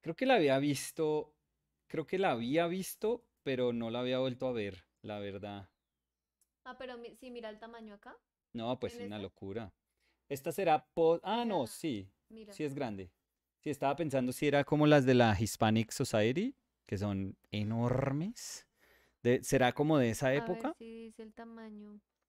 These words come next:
Speaker 1: No, pues debe ser
Speaker 2: Cuatro coma uno
Speaker 1: como,
Speaker 2: por cinco coma tres
Speaker 1: mm,
Speaker 2: metros.
Speaker 1: que, quería mandarme a ver si, si podía yo
Speaker 2: No, pues es como
Speaker 1: sacarla
Speaker 2: cuando
Speaker 1: a
Speaker 2: yo te
Speaker 1: ojo.
Speaker 2: dije, "Oye, ¿sabes esa foto?" Y tú,
Speaker 1: Sí,
Speaker 2: "¿Dónde, mi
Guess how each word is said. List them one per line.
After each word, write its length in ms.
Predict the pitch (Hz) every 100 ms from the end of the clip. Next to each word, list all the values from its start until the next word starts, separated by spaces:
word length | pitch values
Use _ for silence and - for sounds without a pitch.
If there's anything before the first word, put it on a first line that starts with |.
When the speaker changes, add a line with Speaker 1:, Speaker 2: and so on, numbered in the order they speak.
| _ _ _ _
Speaker 1:
No, 200 | - 101
pues 160 | 90 90
debe 120 | 277
ser 80 | 285
Speaker 2:
Cuatro 100 | 277 285
coma 180 | 285
uno 80 | 285 269
Speaker 1:
como, 60 |
Speaker 2:
por 200 | 254 262
cinco 340 | 277 269 254 233
coma 240 | 233 240
tres 240 | 233 240 220
Speaker 1:
mm, 40 |
Speaker 2:
metros. 440 | 214 202 190 185 - - - _ _ _
Speaker 1:
que, 200 | - 110 -
quería 300 | 110 107 104
mandarme 420 | 117 120 110 110
a 60 |
ver 120 | 110 104
si, 360 | - 113 -
si 160 | - 107
podía 560 | 113 101 98 98 98 98
yo 320 | 104 98 98 _
Speaker 2:
No, 160 | 254 269
pues 140 | 277 262
es 160 | 240
como 180 | - 247
Speaker 1:
sacarla 300 | 247 - 247
Speaker 2:
cuando 100 | 208
Speaker 1:
a 40 | 208
Speaker 2:
yo 40 |
te 80 | 214
Speaker 1:
ojo. 80 | 240
Speaker 2:
dije, 140 | 240
"Oye, 220 | 247 254 294
¿sabes 340 | 269 247 233
esa 240 | 240 233 247
foto?" 360 | 262 254 240 247
Y 80 |
tú, 320 | 233 233 226 220 _
Speaker 1:
Sí, 360 | - 226 104 98 _ _ -
Speaker 2:
"¿Dónde, 180 |
mi 20 | 220